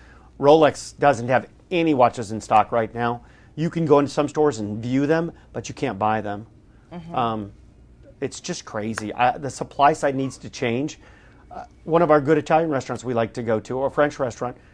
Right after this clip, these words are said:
Speaker 1: hasn't had Dover sole in six months. I asked the guy, I said, "Just charge extra."
Speaker 2: There's a
Speaker 1: We
Speaker 2: trucking problem, too.
Speaker 1: There's a truck.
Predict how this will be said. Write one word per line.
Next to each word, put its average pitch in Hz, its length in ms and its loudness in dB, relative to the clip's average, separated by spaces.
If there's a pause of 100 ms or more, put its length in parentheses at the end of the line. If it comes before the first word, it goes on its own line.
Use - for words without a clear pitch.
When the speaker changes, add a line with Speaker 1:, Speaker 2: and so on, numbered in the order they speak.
(120)
Speaker 1:
hasn't 147 300 2
had 147 100 2
Dover 135 240 2
sole 127 380 0 (280)
in 120 80 -8
six - 220 -8
months. 120 320 -6 (420)
I 139 120 2
asked 143 180 2
the 147 80 -6
guy, 147 100 4
I 147 40 2
said, 151 180 -10
"Just 180 180 -8
charge 170 220 -2
extra." 170 440 -6 (180)
Speaker 2:
There's 233 160 -4
a 254 60 -4
Speaker 1:
We - 60 -6
Speaker 2:
trucking 277 440 -6
problem, 180 380 -10
too. 233 220 -16
Speaker 1:
There's 156 140 0
a 135 40 -8
truck. 151 220 -2